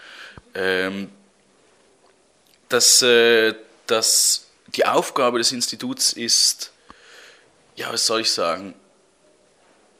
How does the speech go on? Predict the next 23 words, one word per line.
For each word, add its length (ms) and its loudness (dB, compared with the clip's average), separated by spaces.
ist 260 -2
eigentlich, 520 -2
ähm, 380 -2
Perspektiven 680 -8
der 440 0
Forschung, 540 -4
Perspektiven 520 -8
der 120 -8
Kunst, 400 -8
Perspektiven 480 -10
des 140 -8
Theaters 440 -4
und 100 -20
Perspektiven 480 -14
des 140 -8
Films 400 -8
oder 220 -4
auch 80 -10
des 200 -6
Journalismus 720 -8
zusammenzubringen 1040 -4
in 160 -14
Projekten. 800 -10